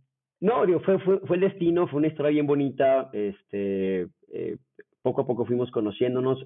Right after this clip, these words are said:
Speaker 2: La primera, los primeros años de la relación fueron bien difíciles, porque, pues, yo, yo ya era totalmente out, ¿no? O sea, yo estaba totalmente, eh, afuera del closet. Eh, a
Speaker 1: Ujú.
Speaker 2: mis veinte, a vein-, veinticuatro años y con un chico de veinte, no, veinticinco años y veinticuatro años, pues,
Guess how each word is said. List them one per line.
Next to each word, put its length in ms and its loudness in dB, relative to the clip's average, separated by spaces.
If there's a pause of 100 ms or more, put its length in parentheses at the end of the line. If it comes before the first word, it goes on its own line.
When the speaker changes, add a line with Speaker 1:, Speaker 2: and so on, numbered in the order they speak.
Speaker 2:
La 300 -2
primera, 680 2
los 140 -4
primeros 300 -2
años 160 0
de 60 -2
la 80 2
relación 380 -2
fueron 240 0
bien 200 2
difíciles, 580 -2
porque, 280 -18
pues, 160 -16
yo, 160 0 (180)
yo 200 -2
ya 180 2
era 360 2 (380)
totalmente 560 0
out, 380 2
¿no? 160 -6
O 80 -8
sea, 100 -4
yo 80 2
estaba 440 2 (440)
totalmente, 420 0 (140)
eh, 220 0
afuera 320 2
del 140 -2
closet. 420 -2 (540)
Eh, 360 2
a 80 0
Speaker 1:
Ujú. 140 2
Speaker 2:
mis 100 -6
veinte, 920 -2
a 100 -4
vein-, 280 -4
veinticuatro 640 -2
años 340 2 (300)
y 160 -8
con 180 -4
un 140 -2
chico 280 0
de 60 2
veinte, 680 -2
no, 200 -2
veinticinco 680 -4
años 220 -4
y 60 2
veinticuatro 560 0
años, 320 0
pues, 120 -10